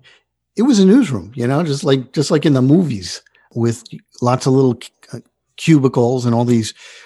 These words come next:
rabid journalists. I mean, these are guys who are gonna crawl over a glass to get the story, some of them from the Times, from, some of them from, you know, great backgrounds. And they looked up at me and said,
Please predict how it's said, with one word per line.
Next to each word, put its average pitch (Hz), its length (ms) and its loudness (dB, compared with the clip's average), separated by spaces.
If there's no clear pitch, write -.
rabid 127 540 0
journalists. 107 560 0
I - 20 -4
mean, 120 140 0
these 143 120 0
are 117 60 -4
guys 117 180 -4
who 113 60 -4
are 107 40 -4
gonna 113 140 -4
crawl 127 360 -2
over 110 180 -4
a 98 40 -12
glass 120 380 -8
to 113 80 -10
get 104 180 -12
the 101 100 -16
story, 107 420 -12
some 127 240 -6
of 120 60 -4
them 110 100 -6
from 107 160 -10
the 104 100 -8
Times, 110 480 -10
from, 110 280 -10
some 127 220 -2
of 127 60 0
them 117 100 -2
from, 113 220 -6
you 160 100 -2
know, 110 240 -4
great 120 440 -6
backgrounds. 107 680 -12
And 143 120 2
they 277 100 4
looked 254 220 -2
up 202 140 0
at 131 80 -2
me 151 240 0
and 117 120 -2
said, 107 180 -10